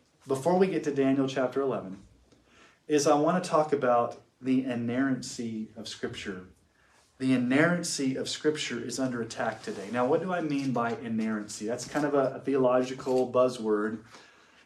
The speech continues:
Have you guys heard the term inerrancy? The, the authority of Scripture? So what I want us to do is I want us to think about what the Bible says about itself,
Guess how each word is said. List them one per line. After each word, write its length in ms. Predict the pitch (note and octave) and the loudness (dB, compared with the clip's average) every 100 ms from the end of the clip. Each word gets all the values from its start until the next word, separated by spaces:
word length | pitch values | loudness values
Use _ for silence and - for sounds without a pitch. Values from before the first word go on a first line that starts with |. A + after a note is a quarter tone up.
| - - - - _ - | -16 -16 -16 -20 _ -8
Have 160 | C#3 C#3 | -6 2
you 60 | |
guys 220 | D#3 D3+ | 6 6
heard 180 | - D#3+ | 4 2
the 60 | D3 | 2
term 280 | - D#3+ D3+ | 2 2 2
inerrancy? 920 | C#3+ C#3+ D#3 D3+ - E3 D#3 D#3 - - _ | 2 4 4 2 0 0 0 -2 -8 -20 _
The, 200 | B2+ B2+ | -6 -4
the 140 | B2 B2 | 0 0
authority 760 | B2 - F3 F3 E3+ - E3 | 4 8 10 8 4 -2 -2
of 120 | D#3+ | -2
Scripture? 720 | - E3+ E3 - E3 D#3+ D#3+ - - - _ _ _ _ _ _ _ | -4 -4 -4 -2 0 0 -2 -10 -20 -20 _ _ _ _ _ _ _
So 300 | - - E3 | -6 4 6
what 180 | D#3+ G3 | 6 6
I 80 | A#3 | 4
want 220 | B3 A3+ | 6 4
us 120 | F#3 - | 4 0
to 60 | |
do 300 | C#3+ C3+ C3+ | 0 4 6
is 280 | C3+ C3 - - - _ - | 6 2 -6 -16 -20 _ -6
I 100 | C3 | -2
want 220 | D3+ G3+ | 0 0
us 140 | G#3 | -2
to 80 | - | -4
think 260 | D#3 E3 D#3+ | -4 -2 0
about 600 | C3 A#2 A2 A2+ - - - _ _ _ _ _ | 0 2 2 0 -2 -12 -20 _ _ _ _ _
what 240 | B2+ C#3+ - | 0 0 0
the 60 | |
Bible 460 | A2 B2 D3 D#3 C3 | 0 2 2 0 -2
says 460 | - C#3+ C#3 C3 | -2 0 0 -2
about 320 | A2+ A#2 A#2 A2 | -4 -4 -2 -4
itself, 960 | - - F3 C3+ G#2 G#3+ - - - | -6 -2 2 2 2 -2 -10 -18 -18